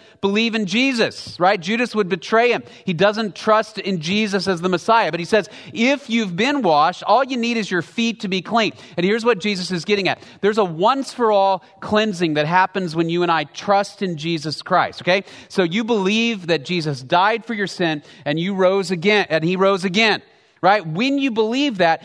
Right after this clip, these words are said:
you can know that your sins are washed clean. You have eternal life. You will go to heaven. You will not go to hell. Right? That's what these, uh, men and women proclaimed this morning, right? This is why we have this metaphor of,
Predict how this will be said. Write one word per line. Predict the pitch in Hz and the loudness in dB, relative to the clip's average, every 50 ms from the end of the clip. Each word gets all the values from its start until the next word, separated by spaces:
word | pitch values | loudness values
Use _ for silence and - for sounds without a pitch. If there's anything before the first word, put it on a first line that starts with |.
| - - - | -10 -8 -4
you | 190 247 247 | -4 -2 -2
can | - 262 233 208 202 | -2 -2 -2 -2 0
know | 233 262 277 262 226 | 0 0 0 0 0
that | 185 190 | -2 -4
your | 170 180 180 | -4 -4 -4
sins | - - - 233 240 240 254 226 240 | -6 -6 -4 -2 -2 -2 -2 0 -2
are | 226 | 0
washed | 208 202 190 190 185 - - | 2 2 2 2 0 -2 -2
clean. | - 196 175 156 - - - - - | -2 0 0 0 -2 -8 -16 -12 -4
You | 175 196 | 0 0
have | 196 180 175 | 0 0 0
eternal | - - 190 175 165 156 | -4 -2 -2 -2 0 0
life. | 151 120 95 - - | 0 0 -2 -4 -8
You | 143 165 190 | -8 -6 -4
will | 190 180 151 | -2 -2 -2
go | 135 147 131 | 0 -2 -2
to | 120 117 | -2 -2
heaven. | 110 107 185 202 196 214 196 - - - - - | -2 0 0 0 0 -2 -6 -8 -12 -16 -12 -8
You | 120 | -6
will | 117 120 | -4 -4
not | 120 123 135 160 180 196 196 190 - | -2 -2 0 2 2 2 0 -2 -2
go | 180 170 | -2 -2
to | 156 139 | -2 0
hell. | 135 127 107 - - - _ _ _ _ _ _ _ _ _ _ - | 0 -2 -2 -2 -6 -12 _ _ _ _ _ _ _ _ _ _ 0
Right? | 160 165 - | 0 0 2
That's | - 196 226 226 - | 2 2 2 2 2
what | 233 220 185 - | 0 0 0 0
these, | 208 202 190 175 - - - - - | 0 0 0 -2 -6 -10 -8 -4 0
uh, | 160 160 151 - - - | 2 2 2 0 -4 -6
men | 160 165 180 202 208 | -4 0 0 0 0
and | 196 190 180 | 0 0 0
women | 185 185 180 175 175 160 139 135 | 0 2 0 0 -2 -4 -6 -4
proclaimed | - 165 156 - - 196 190 190 196 196 170 | -2 -2 -2 -2 0 0 0 0 0 -2 -4
this | 165 175 170 - - - | -4 -6 -6 -6 -4 -2
morning, | 190 202 220 185 127 | 0 0 2 0 0
right? | 139 165 196 196 170 | 2 0 0 0 -2
This | 190 - 247 | -4 -4 -4
is | 220 175 | -4 -2
why | 185 190 185 185 190 180 - - - - - | 2 4 4 4 2 0 -2 -8 -18 -6 -2
we | 170 170 | 0 2
have | 165 180 185 170 | 4 2 2 0
this | 170 165 - | -2 -6 -6
metaphor | 170 170 175 185 202 208 - - 190 180 175 156 | -2 0 2 2 2 0 -2 -2 -2 0 2 2
of, | 160 156 147 | 2 0 0